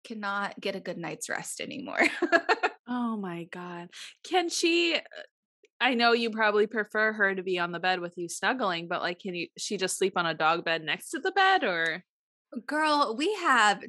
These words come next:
Speaker 1: two dog beds. Sometimes I
Speaker 2: Uh-huh.
Speaker 1: stack them, so it's, like, a little double bed for her. But she, no matter how many times I get her off, she will just keep coming up.
Speaker 2: Okay,
Speaker 1: It's
Speaker 2: okay.
Speaker 1: easier when,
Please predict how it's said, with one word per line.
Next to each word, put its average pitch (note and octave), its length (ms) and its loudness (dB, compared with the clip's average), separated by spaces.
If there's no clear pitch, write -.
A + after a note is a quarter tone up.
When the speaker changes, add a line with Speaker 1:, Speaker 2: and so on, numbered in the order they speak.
Speaker 1:
two D4 280 -4
dog F#3 420 2
beds. D#3 380 -4
Sometimes C#4+ 540 2
I D4 80 2
Speaker 2:
Uh-huh. F#3+ 180 6
Speaker 1:
stack G#3 400 2
them, G#3+ 320 -2
so G3 160 -4
it's, G3 140 -6
like, G3 160 0
a F#3+ 60 -4
little G3 260 -2
double F#3 380 -2
bed D#3+ 340 0
for E3+ 100 -4
her. D#3 460 -2
But G3+ 240 4
she, C4+ 640 0
no A3 180 -4
matter B3 280 2
how G#3+ 180 -2
many A#3 260 -2
times A3+ 320 -2
I G3 100 -2
get F#3+ 260 -4
her F3+ 200 0
off, E3+ 280 2
she - 220 -10
will G3+ 180 -8
just F3 280 -8
keep - 220 -12
coming - 340 -8
up. G#2+ 140 -6
Speaker 2:
Okay, D3+ 600 -2
Speaker 1:
It's A#3+ 220 4
Speaker 2:
okay. D3 60 -2
Speaker 1:
easier C#4 580 4
when, G3+ 300 -2